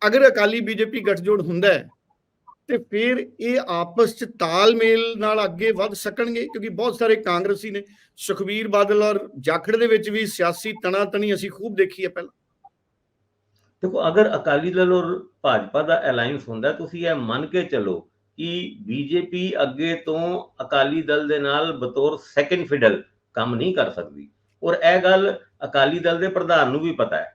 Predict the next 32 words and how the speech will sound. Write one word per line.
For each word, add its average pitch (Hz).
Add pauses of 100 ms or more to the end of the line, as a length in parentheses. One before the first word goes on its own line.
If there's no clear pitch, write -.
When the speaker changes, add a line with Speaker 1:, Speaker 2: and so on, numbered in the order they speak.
Speaker 2:
ਪਰ 160
ਹੁਣ 185
ਹੋਂਦ 156
ਦਾ 190
ਸਵਾਲ 101
ਹੈ, - (360)
ਜੇ 175
ਅਕਾਲੀ 165
ਦਲ 185
ਇਕੱਲੇ 208
ਇਲੈਕਸ਼ਨ 135
ਲੜਦਾ 85
ਹੈ - (300)
ਔਰ 175
ਇੱਕ 190
ਵੀ 208
ਸੀਟ 185
ਨਹੀਂ 175
ਜਿੱਤ 160
ਪਾਉਂਦਾ, 98 (400)
ਤੇ 175
ਫਿਰ 196 (140)
ਅੱਗੇ 185
ਸਤਾਈ 151
ਦੇ 196
ਅਲ-, 180
ਅ, 143
ਅਲਾਇੰਸ 147
ਨੂੰ 185
ਤਾਂ 190
ਭੁੱਲ 139
ਜਾਓ। 143